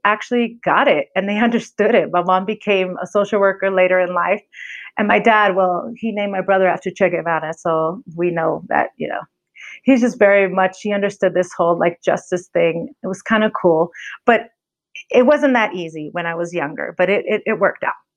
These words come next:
So as a Mexican American, while proud, I honestly never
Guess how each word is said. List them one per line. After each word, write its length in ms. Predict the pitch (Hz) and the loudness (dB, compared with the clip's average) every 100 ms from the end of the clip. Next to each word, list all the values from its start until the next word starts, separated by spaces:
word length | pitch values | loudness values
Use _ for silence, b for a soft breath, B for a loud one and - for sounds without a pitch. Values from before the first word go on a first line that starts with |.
| _ B B B B B _ _ | _ B B B B B _ _
So 320 | - 269 262 - | 2 4 4 4
as 200 | 247 269 | 2 2
a 40 | |
Mexican 500 | 262 285 285 302 269 | 2 0 -2 -4 -2
American, 680 | 240 262 262 233 214 214 226 B 226 | 0 2 2 0 -4 -4 -6 B -10
while 600 | 196 214 214 226 233 233 202 B _ | -2 2 4 4 2 0 -10 B _
proud, 540 | - 233 196 180 202 240 _ _ | -2 0 2 0 -4 -6 _ _
I 260 | 214 220 214 - - | -4 -2 -2 -4 -2
honestly 800 | 190 185 226 - 226 254 285 b b _ 208 | -2 -2 -8 -6 -4 -4 -4 b b _ -6
never 540 | 196 180 180 196 | 0 0 2 0